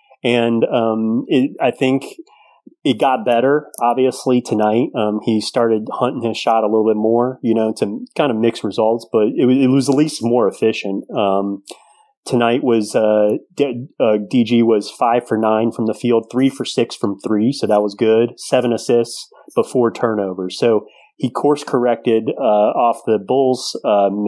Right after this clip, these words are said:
uh, game, which was a disaster.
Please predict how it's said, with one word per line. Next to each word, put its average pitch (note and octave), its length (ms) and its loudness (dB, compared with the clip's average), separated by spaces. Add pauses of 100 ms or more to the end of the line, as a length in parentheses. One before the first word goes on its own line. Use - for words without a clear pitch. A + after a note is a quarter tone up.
(120)
uh, G2 380 2 (280)
game, G#2+ 360 2
which G#2 200 -2
was G#2 180 0
a G2 60 0
disaster. G#2 800 -2